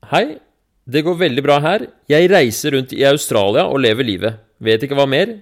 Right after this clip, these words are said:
Gått opp ti kilo og er generelt veldig glad for å være Vilde.» Var ikke det fantastisk? Altså, eh, så Vilde er, cruiser rundt i Australia og koser seg og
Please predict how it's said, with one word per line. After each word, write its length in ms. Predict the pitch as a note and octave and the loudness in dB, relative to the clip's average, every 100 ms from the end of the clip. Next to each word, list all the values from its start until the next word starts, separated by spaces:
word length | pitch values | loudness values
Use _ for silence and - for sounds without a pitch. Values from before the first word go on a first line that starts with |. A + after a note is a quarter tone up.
| - | -8
Gått 220 | C#3 D3 D#3 | -4 -2 -4
opp 80 | D3+ | -6
ti 160 | - C#3 | -6 -6
kilo 340 | - A#2+ A2 G3 G#3+ - _ | -4 -6 -2 -2 -2 -10 _
og 240 | B2+ C3+ - | 0 0 0
er 160 | B2 B2 | -4 -4
generelt 420 | C3 B2+ A2 - | -4 -2 -2 -2
veldig 260 | C3+ F#2+ G2+ | -2 -2 -4
glad 180 | F#2 F#2+ | -4 -2
for 160 | A2 | -2
å 60 | G#2+ | -2
være 180 | F#2+ F#2 | -2 -4
Vilde.» 340 | G2 F#2 - - _ _ _ _ _ _ _ _ _ _ _ _ _ _ _ _ _ | -6 -8 -14 -18 _ _ _ _ _ _ _ _ _ _ _ _ _ _ _ _ _
Var 100 | - | -16
ikke 140 | - D#2 | -12 -10
det 80 | |
fantastisk? 680 | - F2+ - - G2 G2+ _ - | -10 -12 -16 -18 -16 -18 _ -16
Altså, 340 | - G#2+ - G#2+ G#2 G#2 G#2+ G#2+ G#2 G#2 A2 _ _ _ _ - _ _ _ _ _ _ _ | -14 -12 -6 -4 -2 -2 -2 -4 -4 -8 -12 _ _ _ _ -20 _ _ _ _ _ _ _
eh, 380 | A2+ A2 A2 A2 A2+ | -8 -6 -4 -6 -6
så 180 | C#3+ D3 | -6 -6
Vilde 300 | D3 G2+ C#3 F3 | -6 -4 -4 -4
er, 280 | A#2+ B2 B2+ - B2+ | -2 -2 -4 -12 -10
cruiser 360 | C3+ G2+ B2 G#2+ | -8 -6 -6 -6
rundt 160 | G#2 | -4
i 60 | A#2 | -4
Australia 500 | A#2+ G#2 F#2 G2 C#3 E3+ - | -4 -4 -2 -2 -2 -4 -8
og 300 | A2 A2+ A#2+ | -4 -4 -6
koser 340 | - G#2+ F#2+ F2+ | -8 -10 -10 -6
seg 300 | G#2 A2 A#2+ B2 _ _ G2+ | -2 -2 -4 -16 _ _ -8
og 560 | G2+ G2+ G2 G2 G2 | -4 -4 -4 -4 -8